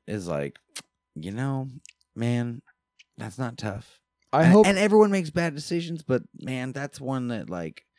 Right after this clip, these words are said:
Speaker 1: you shouldn't be allowed to be a professional <laughs> boxer after you hit a girl.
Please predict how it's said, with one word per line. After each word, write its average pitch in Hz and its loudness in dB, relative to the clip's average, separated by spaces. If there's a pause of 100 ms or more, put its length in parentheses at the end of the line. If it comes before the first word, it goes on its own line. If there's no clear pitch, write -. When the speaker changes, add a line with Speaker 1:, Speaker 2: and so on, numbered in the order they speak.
(120)
Speaker 1:
you 147 -4
shouldn't 139 -2
be 104 -2
allowed 76 -2
to 69 -12
be 71 -6
a 65 -6
professional 78 -10
<laughs> - -12
boxer 104 -2
after 71 -12
you 65 -10
hit 90 -10
a 71 -10
girl. 65 -10